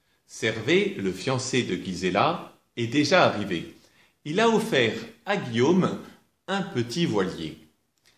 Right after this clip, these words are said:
Guillaume trouve Servet très sympathique. Enfin, papa revient. Il est ennuyé.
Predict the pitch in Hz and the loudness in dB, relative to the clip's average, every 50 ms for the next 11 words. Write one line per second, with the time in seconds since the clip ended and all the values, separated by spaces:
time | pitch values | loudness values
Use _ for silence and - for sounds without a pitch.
0 | _ _ _ _ - 101 107 113 110 135 156 170 143 117 104 104 101 104 - - | _ _ _ _ -20 -16 -10 -6 0 2 4 4 4 4 2 0 -4 -6 -6 0
1 | 165 165 165 127 113 101 95 95 - - 160 139 113 117 113 143 151 151 - - | 2 2 2 2 2 0 0 -2 0 0 2 2 2 2 2 2 2 2 0 -2
2 | - - - _ - - - 202 190 - - 135 120 - 107 98 - - 87 - | -8 -18 -20 _ -6 0 2 2 4 2 2 -2 -2 -4 -4 -4 -6 -8 -12 -14
3 | - - _ _ _ _ _ _ _ _ - 220 226 190 - - 120 98 - - | -18 -20 _ _ _ _ _ _ _ _ 2 2 4 4 2 0 -2 -4 -4 -8
4 | - - - _ _ _ _ _ _ _ _ - 226 226 226 226 220 208 156 147 | -14 -20 -20 _ _ _ _ _ _ _ _ 0 0 2 4 6 6 6 6 4
5 | 127 107 98 87 82 - - - _ _ _ _ _ _ _ _ _ _ _ _ | 2 2 0 -4 -6 -8 -14 -20 _ _ _ _ _ _ _ _ _ _ _ _
6 | _ _ _ - 156 175 202 208 208 - 143 135 127 117 104 92 90 80 78 - | _ _ _ -6 -2 0 2 2 2 2 2 2 2 2 0 -2 -4 -6 -6 -10
7 | - | -16